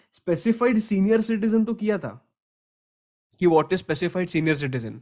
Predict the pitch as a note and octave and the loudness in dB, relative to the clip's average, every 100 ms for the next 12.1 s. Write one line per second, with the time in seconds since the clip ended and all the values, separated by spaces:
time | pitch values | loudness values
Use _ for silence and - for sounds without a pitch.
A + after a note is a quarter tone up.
0 | - - D#3+ D#3+ - C3 - F#3 G#3 F3 | -20 -4 -2 -2 -2 -2 0 0 0 0
1 | B2+ A#2+ F#3 F#3+ - D#3+ C#3 C3 A#2 - | 0 2 2 -2 -2 -2 -2 -6 -8 -14
2 | _ D#3+ F3 D3+ C#3 D3+ - B2+ C#3 C3 | _ 0 2 2 0 -2 -6 -8 -8 -6
3 | C#3 B2+ A#2 F3 F3+ D3 A#2 G#2+ A#2 - | -4 -4 -4 -6 -4 -2 -2 -6 -12 -16
4 | - C#3 C#3 C#3 F3+ C#3 D3 C#3 C#3+ C3 | -6 2 4 4 4 2 -2 -2 -2 -4
5 | - C3 C3 B2+ B2 A#2+ D#3 F3 C#3+ C3+ | -4 -4 -2 -6 -8 -10 -6 -4 -4 -4
6 | A#2 C3 - _ - F#3+ - F3 F3+ F3 | -6 -6 -14 _ -6 -4 -2 0 0 0
7 | C#3 C3 C#3 C3+ A#2+ C#3+ C#3+ F3 G#3+ - | 2 0 0 -4 -4 -4 -4 -4 -6 -10
8 | _ _ _ - - - D3 C3+ D3 D3+ | _ _ _ -8 -6 -4 0 2 2 2
9 | C3 A2 - - - _ _ - - D3 | 0 -4 -12 -20 -20 _ _ -18 -8 -6
10 | F#3 F#3 F#3+ E3 D#3+ D#3+ D#3 C#3+ C3 - | -2 0 2 4 2 0 -2 -2 -4 -2
11 | E3+ G#3+ - D3+ C#3 F3 F3+ C3 B2 D#3 | -2 -2 -2 0 2 2 0 0 0 -2